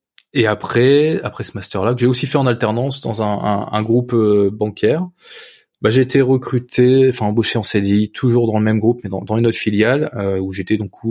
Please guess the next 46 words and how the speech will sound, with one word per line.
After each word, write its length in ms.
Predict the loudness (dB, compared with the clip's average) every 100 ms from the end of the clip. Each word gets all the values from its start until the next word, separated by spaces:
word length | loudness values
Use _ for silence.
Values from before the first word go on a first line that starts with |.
| -6 -8
contrôleur 360 | -4 0 0
de 100 | 0
gestion. 460 | -2 -4 -6 -8 -8 _ _
Et, 340 | 0 2 0 -4 -20 -20 _
et 40 | -2
ça 140 | -2
me 60 | 0
plaisait 280 | 0 2
bien, 200 | 2 2
hein, 240 | 2 -2 -4
ça 160 | -6 -6
me 40 |
plaisait 280 | -4 -2 0
bien. 300 | 0 -2 -4 _ -20 _ -10
J'ai 200 | -2 -2
fait, 520 | 2 4 4 2 -6 _ _
euh, 680 | -4 0 2 0 0 -2 -6 -10 _ _ _ -10
deux 440 | -6 0 2 4
ans 100 | 2
là-bas. 560 | 2 2 2 2 0 -6 _ _ _
Donc 120 | -12 -10
je 60 |
dis 100 | -6
ça 140 | -4 -4
me 40 |
plaisait 240 | -2 -2
bien, 140 | 0 -2
mais 60 |
j'ai 100 | -6
fait 80 | -12
que 120 | -12
deux 180 | -10 -8
ans, 120 | -10 -14
entre 140 | -14
guillemets. 260 | -8 -4 -4 -2
Mais 100 | -2
parce 200 | -2 2
que 300 | 4 4 0 -10 -20 -20 _ _ _ _ _ _ _ _ _ _ _ _ _
j'avais 340 | -4 0 2 0
besoin, 540 | 0 2 2 2 2
j'avais 200 | 2 2
besoin 320 | 2 2 2 2
de 60 |
plus, 360 | 0 -2 -2 -4
en 80 | -2
fait. 300 | -2 -2